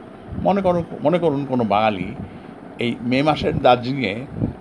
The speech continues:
আর্লি মর্নিংয়ে উঠে কনকনে ঠান্ডা বরফ শীতল জলে স্নান করছে আর গান করছে। আচ্ছা, এবার চলে আসুন আসল দার্জিলিং।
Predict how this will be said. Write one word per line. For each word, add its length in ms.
আর্লি 340
মর্নিংয়ে 460
উঠে 300
কনকনে 520
ঠান্ডা 300
বরফ 300
শীতল 320
জলে 180
স্নান 300
করছে 340
আর 160
গান 200
করছে। 280
আচ্ছা, 320
এবার 320
চলে 280
আসুন 280
আসল 420
দার্জিলিং। 720